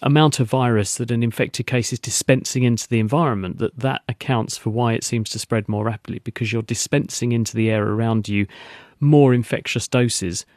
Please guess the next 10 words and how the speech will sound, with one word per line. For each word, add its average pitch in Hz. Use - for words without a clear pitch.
more 127
often, 143
and 120
therefore 117
someone 117
with 113
whom 120
you 113
share 107
time 101